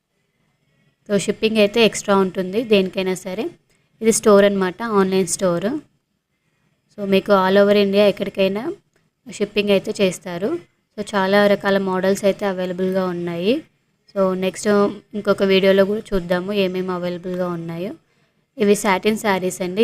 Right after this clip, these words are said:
ఎయిట్ హండ్రెడ్ రూపీస్. సపరేట్ బ్లౌజ్ పీస్ అయితే వచ్చింది. వీటికి కూడా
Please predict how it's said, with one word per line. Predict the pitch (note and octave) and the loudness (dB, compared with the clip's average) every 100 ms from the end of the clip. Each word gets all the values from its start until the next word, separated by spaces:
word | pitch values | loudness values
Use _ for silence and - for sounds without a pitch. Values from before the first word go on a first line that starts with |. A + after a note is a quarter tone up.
| G#3 | 4
ఎయిట్ | F#3 F#3+ | 2 -2
హండ్రెడ్ | F#3 F3+ F3 | -4 -6 -6
రూపీస్. | F3+ F3 E3+ - D4+ E4+ - _ _ _ _ _ _ _ - | -8 -8 -12 -6 -2 -2 -4 _ _ _ _ _ _ _ -6
సపరేట్ | - G#3+ G#3+ G3+ | -2 0 2 4
బ్లౌజ్ | F#3+ F#3+ - | 4 2 2
పీస్ | G3 G3+ | 2 2
అయితే | F#3 G3+ F#3 | 0 0 -2
వచ్చింది. | F3 F#3+ F3 G3 E4 - _ _ - | -2 -8 -6 -6 -6 -10 _ _ -4
వీటికి | G3 G#3 | 2 4
కూడా | G#3 | 2